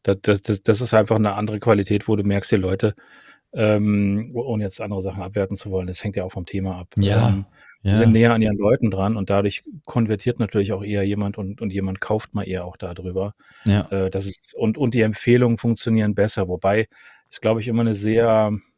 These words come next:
Speaker 1: gerade wenn's in Richtung Challenge und so geht, ist es klar, sowas funktioniert eher, wenn jemand was, was Kostenloses weiter,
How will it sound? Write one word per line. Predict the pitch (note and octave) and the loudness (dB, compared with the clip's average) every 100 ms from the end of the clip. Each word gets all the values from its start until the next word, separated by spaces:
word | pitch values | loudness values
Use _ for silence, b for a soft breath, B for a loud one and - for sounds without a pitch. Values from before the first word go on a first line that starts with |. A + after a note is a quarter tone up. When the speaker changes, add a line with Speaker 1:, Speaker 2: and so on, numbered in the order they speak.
| b _ _ _ _ B B B B B - | b _ _ _ _ B B B B B -6
Speaker 1:
gerade | A2+ A2+ B2 | -2 0 0
wenn's | B2 A#2 - | 0 -2 -4
in | C#3 D3 | -6 -4
Richtung | B2 B2 A2 | -2 -2 -2
Challenge | B2 D#3+ F3+ | 0 0 -2
und | D#3 | 0
so | D#3 C#3+ | 0 0
geht, | C#3+ D3+ | -2 -2
ist | A#2 | -6
es | C3 - | -12 -4
klar, | - A#2 D3+ | -2 0 -2
sowas | B2+ A#2 | 0 -2
funktioniert | - B2 - A#2 G2+ - _ | 0 -4 0 0 0 -4 _
eher, | G#2+ A2 C3+ F3+ F#3+ | -6 -2 0 0 -4
wenn | B2 C3 | -4 -4
jemand | B2+ B2 B2 | -2 -4 -2
was, | A#2+ A2+ - | -4 -6 -6
was | A#2+ - | -6 0
Kostenloses | A#2+ A#2+ - C#3+ C#3+ D3 - | 0 0 -2 -4 -2 -6 -6
weiter, | A2+ C3 D3 C3+ | -4 -2 -2 -4